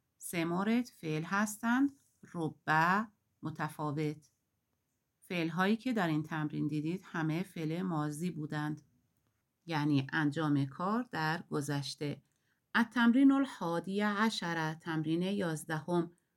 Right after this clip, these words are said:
گزینه مناسب را انتخاب کنید. یک، من ملابس النساء و البنات، از لباسهای زنان و دختران، الفستان، پیراهن زنانه.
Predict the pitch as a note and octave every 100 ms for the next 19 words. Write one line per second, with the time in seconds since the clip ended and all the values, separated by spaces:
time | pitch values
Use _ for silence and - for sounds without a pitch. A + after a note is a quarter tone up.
0 | _ E3+ D#3+ D#3+ D#3+ G3 A#3 A#3 A#3 A#3
1 | A#3+ A3+ A#3 A#3 E3+ D3+ D#3 D#3+ F3+ F#3
2 | - D#3+ D3+ C#3+ D3 E3+ G#3+ - _ _
3 | _ _ G#3+ A3+ A3 A3 A3 A#3+ D4+ C4+
4 | A#3+ B3 A#3+ F#3+ E3+ - E3+ E3+ G3+ G3+
5 | G#3 G#3 G#3 G#3+ A3 G#3+ G3+ - _ _
6 | _ _ _ D#3+ D#3 D#3+ D#3+ D#3 D#3 D3+
7 | E3+ E3 F#3+ A3+ G#3 E3+ D#3 C#3 D3+ E3+
8 | G#3 G#3 E3 - D#3+ D#3 F3+ F3 D#3+ -
9 | _ _ - E3 D3+ C#3+ - B3 - -
10 | F#3+ F#3 G#3 A#3+ - E3+ D#3 D3+ D#3+ D#3+
11 | E3+ E3+ E3+ D#3+ D#3 E3 D#3+ D#3